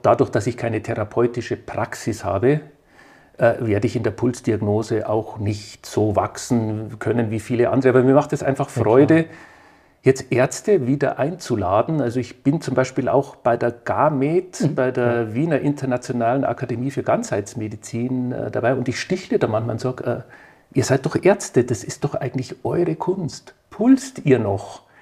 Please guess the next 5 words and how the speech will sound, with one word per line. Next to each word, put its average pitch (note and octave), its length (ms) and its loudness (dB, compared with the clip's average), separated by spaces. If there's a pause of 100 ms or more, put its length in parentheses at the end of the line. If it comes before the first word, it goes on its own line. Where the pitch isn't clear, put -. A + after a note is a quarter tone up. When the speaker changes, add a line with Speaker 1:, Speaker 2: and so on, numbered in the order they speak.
(680)
Speaker 1:
Und A#2+ 200 -6
so G#2 80 -4
manche B2+ 260 0
Ärzte, C3+ 840 -2 (440)
„Ja, D3 640 -2